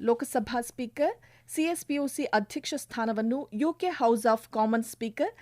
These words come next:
ಲಿಂಡ್ಸೆ ಹಾಯ್ಲ್ ಅವರಿಗೆ ಹಸ್ತಾಂತರಿಸಲಿದ್ದಾರೆ. ಲೋಕಸಭಾಧ್ಯಕ್ಷ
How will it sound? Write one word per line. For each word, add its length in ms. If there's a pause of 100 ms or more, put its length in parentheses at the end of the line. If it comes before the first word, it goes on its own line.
(260)
ಲಿಂಡ್ಸೆ 380
ಹಾಯ್ಲ್ 300
ಅವರಿಗೆ 520
ಹಸ್ತಾಂತರಿಸಲಿದ್ದಾರೆ. 1120 (1200)
ಲೋಕಸಭಾಧ್ಯಕ್ಷ 800